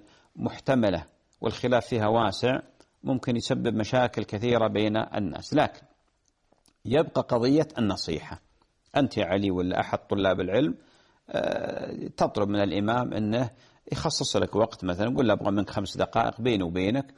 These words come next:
وتسأله وتناقشه وتأخذ وتعطي معه، وقل له: "هذا حديث النبي عليه الصلاة والسلام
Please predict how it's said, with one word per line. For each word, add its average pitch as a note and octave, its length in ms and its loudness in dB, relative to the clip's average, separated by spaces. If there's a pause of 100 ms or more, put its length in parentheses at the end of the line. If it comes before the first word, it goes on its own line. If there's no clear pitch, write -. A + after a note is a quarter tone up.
(260)
وتسأله F2+ 600 0
وتناقشه G2 560 -2
وتأخذ G#2+ 420 -2
وتعطي G2+ 380 -4
معه، G2+ 280 -2 (320)
وقل F#3 260 2
له: F3+ 220 2
"هذا D#3 120 2
حديث B2 360 0
النبي F2+ 300 0
عليه G2 160 2
الصلاة G2+ 420 -2
والسلام - 380 -12